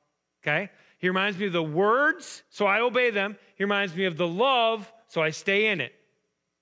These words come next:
Feel like we've been banging this drum a lot lately. And I feel like we as a church need to do this because this is what the world needs right now. The world needs our love. The world doesn't need our fluffy love.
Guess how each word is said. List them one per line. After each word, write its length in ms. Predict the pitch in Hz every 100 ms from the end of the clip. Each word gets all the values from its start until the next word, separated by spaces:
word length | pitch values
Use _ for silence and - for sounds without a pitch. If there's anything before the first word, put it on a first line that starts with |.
| _ _ _ _ _ -
Feel 120 | 233
like 120 | 285
we've 180 | 277 220
been 240 | 247 254
banging 320 | 233 240 233
this 140 | 220 208
drum 340 | 220 214 208 208
a 60 |
lot 360 | 165 170 127 - - _ _
lately. 400 | 156 147 120 127 - _ _ _ _ _ -
And 80 | 170
I 40 |
feel 220 | 165 254
like 180 | 269 240 156
we 220 | 165 247
as 140 | 269 226
a 40 |
church 460 | 202 277 254 220 185
need 200 | 240 220
to 40 |
do 220 | 180 294
this 160 | 247 185
because 300 | 190 233 185
this 120 | 285
is 80 | 240
what 160 | 254
the 60 | 254
world 260 | 240 254 226
needs 300 | 311 330 233
right 180 | 185
now. 220 | 151 123 98 _ _ _ _ _ _ _ _ _ _ _ _ -
The 60 |
world 340 | 160 214 277 254
needs 220 | 254 220
our 120 | 190
love. 460 | 165 202 262 165 - - _ _ _ _ _ _ _ _ _ _ _
The 80 | 180
world 240 | 208 277 277
doesn't 240 | 285 285
need 140 | 294
our 100 | 285
fluffy 540 | 269 - 311 320 269 220
love. 420 | 170 135 170 -